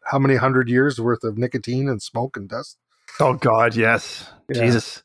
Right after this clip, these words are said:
Speaker 1: So Sip and Safari, you have two choices. You can get the, uh, the soft cover. You can still find it. And the hardcover. And these are, of course, uh, available at the Bum's website.
Speaker 2: Ah,
Speaker 1: So you
Speaker 2: true. There you go. Not only do Amazon, but Beats the Bum Berries website as well, which we'll actually, we'll
Speaker 1: Yeah.
Speaker 2: give you guys a link on there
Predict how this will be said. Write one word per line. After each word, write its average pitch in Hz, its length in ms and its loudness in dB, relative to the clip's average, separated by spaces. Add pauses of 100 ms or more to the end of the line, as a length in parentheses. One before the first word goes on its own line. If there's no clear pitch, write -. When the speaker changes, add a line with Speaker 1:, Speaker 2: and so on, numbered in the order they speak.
(140)
Speaker 1:
So 156 140 4
Sip 190 220 0
and 190 120 4
Safari, 180 320 4
you 160 80 6
have 123 100 2
two 170 140 2
choices. 160 440 2
You 131 120 -2
can 117 100 -6
get 127 160 2
the, 123 160 4
uh, 117 120 4
the 110 60 0
soft 139 300 0
cover. 160 300 2
You 120 80 -2
can 113 100 -4
still 135 200 -2
find 143 280 2
it. 190 120 0 (440)
And 135 240 4
the 127 60 2
hardcover. 151 600 4 (380)
And 139 420 4
these 190 220 4
are, 208 60 6
of 185 100 0
course, 202 300 2
uh, 160 100 2 (140)
available 165 640 4
at 190 260 2 (140)
the 139 160 2
Bum's 139 580 0 (340)
website. 123 440 0 (360)
Speaker 2:
Ah, 196 600 6
Speaker 1:
So - 20 6
you 131 60 4
Speaker 2:
true. 165 380 4
There 123 120 4
you 143 60 6
go. 135 80 6
Not 135 160 4
only 170 180 6
do 139 220 4
Amazon, 123 480 4
but 107 160 2 (180)
Beats 127 160 2
the - 80 0
Bum 120 220 2
Berries 120 320 4
website 127 420 2
as 110 100 0
well, 110 240 4
which 123 160 0
we'll 214 120 4
actually, 196 160 2
we'll 165 100 8
Speaker 1:
Yeah. 160 60 2
Speaker 2:
give 170 100 4
you 160 60 4
guys 156 160 4
a 147 40 2
link 147 200 4
on 139 100 4
there 131 260 4